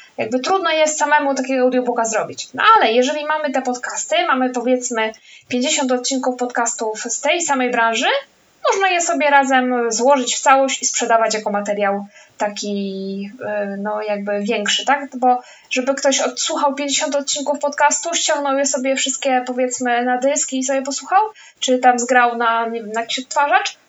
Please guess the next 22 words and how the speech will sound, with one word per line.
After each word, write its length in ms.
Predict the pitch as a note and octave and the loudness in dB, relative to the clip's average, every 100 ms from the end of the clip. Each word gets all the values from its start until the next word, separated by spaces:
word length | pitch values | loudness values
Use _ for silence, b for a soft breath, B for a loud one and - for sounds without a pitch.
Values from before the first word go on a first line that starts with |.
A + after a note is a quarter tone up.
| _ | _
to 160 | - E4 | -2 2
trochę 360 | E4+ E4 D#4 D#4 | 2 6 6 6
czasu 320 | D#4+ D#4+ C#4+ | 0 0 -2
mu 80 | C#4 | -2
to 100 | C#4 | 0
zajmie, 260 | D#4+ D#4 | 0 0
trochę 240 | C#4+ C4+ C4+ | -2 -2 0
pracy 540 | C#4 C4+ C4 B3 A#3+ | -2 0 0 0 0
to 100 | B3 | -2
będzie 240 | B3 A#3 B3 | -2 -2 -2
wymagało, 460 | A3+ A3+ C#4+ D#4 | 0 2 6 6
no 100 | C#4 | 4
a 60 | C4 | 2
ty 100 | C4+ | 2
możesz 200 | C4 B3 | -2 -2
to 80 | B3 | -2
zrobić 280 | B3 A3+ G#3+ | -4 -4 -4
za 100 | A#3 | -4
niego 260 | C4+ C4 | 0 -2
i 140 | G#3+ A#3+ | -2 -6
po 80 | |
prostu 460 | A3 A3 G#3+ A3 | -4 -4 -4 -4